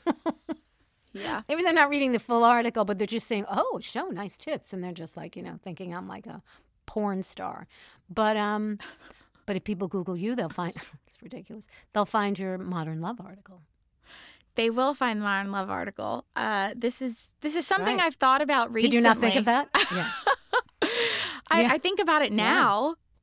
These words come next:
Speaker 2: At the time that I wrote the article, I had no idea whether or not it would be accepted or published.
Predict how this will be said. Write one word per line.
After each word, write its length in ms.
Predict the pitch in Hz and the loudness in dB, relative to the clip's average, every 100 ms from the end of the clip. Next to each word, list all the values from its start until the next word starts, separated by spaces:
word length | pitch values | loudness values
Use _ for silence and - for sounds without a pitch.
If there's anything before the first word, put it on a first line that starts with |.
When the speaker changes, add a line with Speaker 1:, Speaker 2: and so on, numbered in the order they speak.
| _ | _
Speaker 2:
At 120 | 277 277 | -2 -2
the 80 | |
time 420 | 277 285 294 320 311 | 0 2 2 2 0
that 140 | 269 | 0
I 80 | 254 | 0
wrote 280 | 226 247 254 | 0 0 0
the 80 | - | -2
article, 680 | 226 269 277 226 214 220 | 0 0 -2 -2 -2 0
I 120 | - 240 | -2 -2
had 200 | 247 240 | -2 0
no 220 | 269 285 | 2 2
idea 720 | 247 240 240 254 233 214 220 - - - | 0 -2 -2 0 0 0 -4 -8 -20 -4
whether 280 | 233 247 254 240 | 0 0 0 0
or 20 | |
not 300 | 226 226 - | 0 0 -2
it 60 | 240 | -4
would 140 | 226 | -2
be 160 | 220 202 | -2 -4
accepted 880 | - - 233 - 254 233 226 226 - | -6 -4 -4 -2 -2 0 0 -4 -4
or 120 | 208 | -8
published. 760 | - 226 220 226 214 220 - | -4 -4 -4 -2 -2 -4 -6